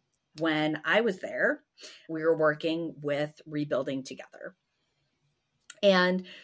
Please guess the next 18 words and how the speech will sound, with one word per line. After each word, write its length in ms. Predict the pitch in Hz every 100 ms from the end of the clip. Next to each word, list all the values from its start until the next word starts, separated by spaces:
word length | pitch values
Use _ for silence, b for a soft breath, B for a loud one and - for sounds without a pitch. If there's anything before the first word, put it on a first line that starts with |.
| B
Rebuilding 420 | 233 208 277 349 320
Together's 480 | 208 180 185 165
mission 520 | 131 127 - 98 123 160
is 280 | 160 151 -
to 160 | 165
repair 800 | 156 156 151 - 220 226 240 247 -
the 240 | 175 175
homes 560 | 151 131 131 143 156 160
of 280 | - 131 -
people 340 | 190 190 220
in 100 | 208
need 320 | 139 117 143
and 220 | - 151 160
revitalize 720 | 143 135 135 127 131 120 -
communities. 760 | - 101 - - - - - - b b b b _ -
And 280 | 165 160 151 -
after 300 | 190 190 208
seeing 680 | 190 - 254 233 226 233